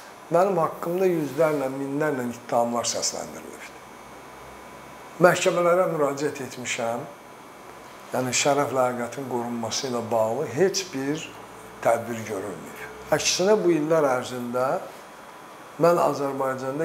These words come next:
yeganə üç dəfə məhkum olunmuş hüquqşünasam. Yəni, mənim haqqımda üç ittiham edici hökm var. Bir hökm, Hafiz Hacıyevi güya təhqir eləmişəm.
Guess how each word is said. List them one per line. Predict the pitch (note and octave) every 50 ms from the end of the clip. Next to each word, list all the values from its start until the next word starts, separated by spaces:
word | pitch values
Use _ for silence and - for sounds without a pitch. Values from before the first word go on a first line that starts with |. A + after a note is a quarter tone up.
| D#3
yeganə | C#3 C3 B2+ A#2+ A2+ B2+ A#2+ A#2 A#2 A#2 A#2+ A#2+ A#2 B2+ C#3+ C#3 - - - A#3
üç | A#3+ A#3 - - - -
dəfə | D3 B2+ - - B2+ A#2+ B2 C3+ C#3+
məhkum | D#3 D3+ - - - - - - G3 E3 C#3 C3+
olunmuş | D3 D3+ C#3+ D3 D3 E3 G3+ A3+ A3+ - -
hüquqşünasam. | C#3 B2+ B2 A2+ - - - G#2+ F2+ D#2+ - - - - - - - - - - - - - - - - - - - - - D3+
Yəni, | D3+ C#3+ C3+
mənim | D3+ F3 F#3 F#3+ E3+ D3+ C#3+
haqqımda | - - - - D#3 E3+ F#3+ G#3+ G3+ G#3 - A3
üç | A3+ A3+ - - -
ittiham | - C3+ - - - D#3 D3 D3 C3+ B2+ B2+
edici | A#2+ A#2+ A#2+ B2 C3+ E3+ G3 A3+ G#3+ -
hökm | C3+ C#3 A#2 - A2 G2 F2 D#2
var. | C#2 C#2 - - - - - - - - - - - - - - - - - - - - - - - - F3+
Bir | G#3 F#3 D#3
hökm, | C#3+ C3 - - - A2+ G2 - - - - - - - - - - - - - - - - - - - - -
Hafiz | D#3+ D#3+ E3 - F3 E3 - D3
Hacıyevi | C#3+ C#3 A#2+ B2+ C3 B2+ B2+ B2 A#2+
güya | C3 C#3 C#3+
təhqir | C#3+ C#3+ D#3+ D3+ C3 A#2+ - - E3 E3
eləmişəm. | D#3+ D#3+ D#3 D#3+ D3+ - - F3 F3+ G#3 G#3+